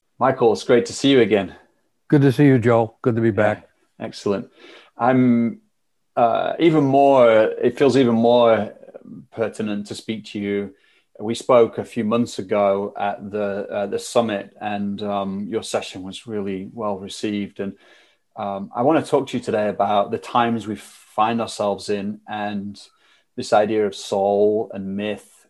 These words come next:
Speaker 1: and, and genius, 'cause I think these are soul-making times, you know. That's,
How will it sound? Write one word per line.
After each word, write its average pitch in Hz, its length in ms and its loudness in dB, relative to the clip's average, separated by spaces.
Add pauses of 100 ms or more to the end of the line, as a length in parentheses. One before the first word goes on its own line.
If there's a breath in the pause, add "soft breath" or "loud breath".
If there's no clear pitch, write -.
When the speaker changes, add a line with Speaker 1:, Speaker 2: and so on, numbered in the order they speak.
(140)
Speaker 1:
and, 98 340 -14
and 98 200 -12
genius, 104 760 -10
'cause - 160 -12
I 113 80 2
think 120 460 -4 (560)
these 120 320 2
are 107 100 -2
soul-making 104 640 -4
times, - 600 -12
you 127 80 -20
know. 123 160 -20 (380)
That's, - 280 -6